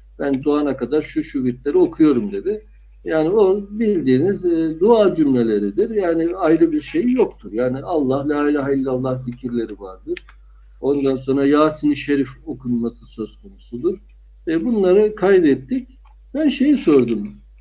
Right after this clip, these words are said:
Orada iki üç tane genç insan vardı etrafında. "Bunlara da," dedi, "ben öğretiyorum," dedi. "Babamın bana öğrettiği Yesevi yolunun esaslarını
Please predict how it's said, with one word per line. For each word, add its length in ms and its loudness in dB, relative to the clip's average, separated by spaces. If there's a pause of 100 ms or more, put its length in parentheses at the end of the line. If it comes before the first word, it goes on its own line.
(560)
Orada 540 4 (120)
iki 220 2
üç 180 4
tane 260 4
genç 320 4
insan 480 2
vardı 460 0 (320)
etrafında. 760 -2
"Bunlara 400 2
da," 160 6
dedi, 240 2
"ben 160 2
öğretiyorum," 760 6
dedi. 280 -6 (320)
"Babamın 500 2
bana 180 4
öğrettiği 760 0
Yesevi 440 0
yolunun 400 2
esaslarını 840 -4